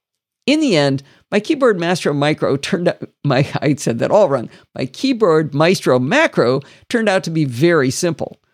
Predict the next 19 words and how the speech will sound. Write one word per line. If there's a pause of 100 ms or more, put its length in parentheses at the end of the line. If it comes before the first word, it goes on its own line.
(180)
My
early
versions
were
very
complicated.
It
had
if-then-else
blocks.
It
was
saving
text
out
to
multiple
text
files